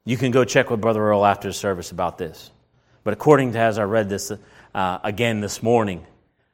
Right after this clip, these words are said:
Zephaniah, as we get towards the end, is talking about the movement from the end of the tribulation into the millennium. All right, he's nodding his head. That means I'm halfway right, all right? I'm kidding.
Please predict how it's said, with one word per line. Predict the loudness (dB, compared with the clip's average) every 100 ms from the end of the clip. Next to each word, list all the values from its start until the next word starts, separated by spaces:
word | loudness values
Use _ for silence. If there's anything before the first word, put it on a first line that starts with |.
| _ _ -10
Zephaniah, | 0 2 2 2 4 4 2
as | 2 -2 -2
we | 0
get | 0
towards | 2 0 0
the | -2
end, | -2 -2
is | -2
talking | 0 0 0
about | 0 0
the | -2
movement | -4 -4 -4 -8
from | -8 -6 -4
the |
end | -2 0
of | 0
the | -2
tribulation | -4 -2 0 0 -2 -8
into | -10 -8
the | -8
millennium. | -4 -4 -6 -12
All | -20 _ _ -14
right, | -10
he's | -8
nodding | -6 -6
his | -6 -6
head. | -6
That | -6
means | -10 -10
I'm | -10
halfway | -10 -10 -8
right, | -10 -10 -12
all | -16
right? | -16
I'm | -18 _ _ -20 -18
kidding. | -14 -14